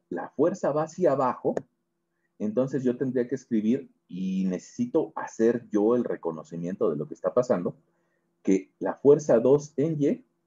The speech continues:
la tendría que escribir hacia abajo. Pero ojo, este menos, yo se lo estoy inculcando. Yo se lo estoy inculcando a la, a la expresión a propósito, porque me doy cuenta que va hacia abajo.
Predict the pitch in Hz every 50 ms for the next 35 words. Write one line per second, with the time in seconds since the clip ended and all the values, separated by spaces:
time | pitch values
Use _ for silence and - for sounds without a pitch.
0 | _ _ _ _ _ - 82 87 - 98 95 95 110 113 - 131 131 - - 98
1 | 92 107 117 - - _ _ - - - - - - - - 101 104 101 107 113
2 | 127 135 135 - - 95 - _ _ _ _ _ _ - 90 92 107 123 135 -
3 | - - - - 131 151 147 - 175 165 156 143 139 131 139 190 - - _ _
4 | _ _ _ _ _ - 98 127 165 185 - 208 180 135 110 - - 135 131 135
5 | 135 135 135 127 - - 110 107 107 - 139 151 151 139 - - _ _ _ _
6 | _ _ _ _ _ _ _ _ _ _ _ _ _ - 117 147 156 180 160 131
7 | - - 139 139 143 147 147 156 147 143 143 131 113 123 131 131 120 104 80 76
8 | - - 82 78 76 73 73 - - - 104 107 - 135 127 127 208 - _ _
9 | _ _ _ _ _ _ _ - - - - - 85 87 - - 107 110 - 110
10 | 107 - 139 - - _ _ _ - 90 87 - 90 87 90 90 95 101 107 -
11 | 101 95 107 - 123 123 - 85 78 - - - - - 123 113 113 139 160 -
12 | -